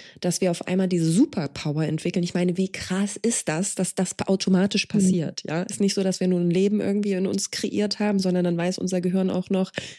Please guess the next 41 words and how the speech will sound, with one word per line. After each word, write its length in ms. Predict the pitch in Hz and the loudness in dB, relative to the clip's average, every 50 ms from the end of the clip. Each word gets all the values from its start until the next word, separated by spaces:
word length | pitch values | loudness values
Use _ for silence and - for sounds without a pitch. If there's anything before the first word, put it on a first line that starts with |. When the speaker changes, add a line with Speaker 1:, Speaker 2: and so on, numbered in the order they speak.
| - _ | -16 _
Speaker 1:
genau, 500 | - 196 185 175 180 180 196 214 220 196 | 0 2 4 4 4 4 4 2 2 2
wie 120 | 196 190 190 | 2 0 0
ich 100 | 202 - | 0 0
mich 220 | 202 190 - - | -2 -2 -2 0
anzupassen 600 | 180 202 202 - 196 196 - 190 190 - 196 185 190 | 0 0 0 -2 -2 -2 -2 -2 0 0 0 0 0
habe, 120 | 180 - | 0 -2
damit 300 | - 170 165 185 202 202 - - | -2 0 2 2 0 0 -2 -6
ich 160 | 185 - - - - - - | -6 -6 -10 -14 -18 -10 -6
das 200 | 175 175 - - | -4 -4 -2 0
Überleben 640 | - 190 180 175 175 175 175 185 196 214 208 190 175 | 0 0 2 2 2 2 4 4 2 2 2 0 -2
von 180 | - 156 156 | -2 -2 -2
diesem 300 | 151 151 139 156 151 143 | -2 -2 -2 -2 -2 0
Wesen 320 | 151 151 147 143 - 147 139 | 0 0 0 0 -2 -2 -2
sichern 400 | 147 147 139 - 151 151 151 151 | -2 -2 -2 -2 -2 -2 -2 -2
kann. 260 | - 170 170 180 180 | -2 -2 0 0 0
Also 240 | - 156 - 147 - | -2 -2 -4 -6 -2
kriege 200 | - - 175 160 | 0 0 0 0
ich 40 | |
schon 220 | - - 151 156 - _ _ _ _ - | 0 -2 -4 -4 -6 _ _ _ _ 2
Speaker 2:
Ja, 180 | 196 196 180 | 4 6 6
Speaker 1:
Gänsehaut, 460 | 180 185 175 165 156 160 160 160 - | 6 6 4 4 4 2 2 0 -2
wie 40 | 165 - | -2 -2
Speaker 2:
voll. 120 | - 180 | 0 2
Speaker 1:
faszinierend 480 | 180 180 185 180 165 165 160 160 - - | 2 4 4 4 4 4 2 0 0 -2
es 120 | - - | -4 -2
Speaker 2:
Diese 120 | 190 185 | 2 4
Speaker 1:
ist. 120 | 190 208 254 | 4 4 6
Speaker 2:
Symbiose 400 | 190 185 180 190 196 196 - - | 4 4 4 4 2 2 2 0
ist 280 | - - 185 - - - - | 0 0 -2 -4 -6 -4 -2
echt, 280 | 185 190 185 - - - | 0 0 0 -2 -4 -2
also 320 | 190 180 180 170 156 160 - - - - - - _ - | 0 2 2 2 0 0 -4 -10 -18 -20 -20 -20 _ -4
kann 160 | - - 214 | 2 4 6
man 160 | 214 214 208 | 8 8 8
nur 180 | 208 220 220 208 | 8 8 8 6
nachfühlen, 800 | 196 180 196 220 - - - - - 214 214 208 208 202 190 | 6 6 4 0 -4 -8 -6 0 4 6 6 8 6 6 6
wenn 80 | - 185 | 4 4
man 140 | 175 175 180 | 4 4 2
das 160 | 190 180 - | 0 0 0
selbst 240 | - 190 185 - - | 0 -2 -2 -2 0
erlebt 340 | 180 180 196 208 208 - | 2 2 2 2 2 -2
hat. 240 | - 170 175 - - | -2 -2 -2 -4 -10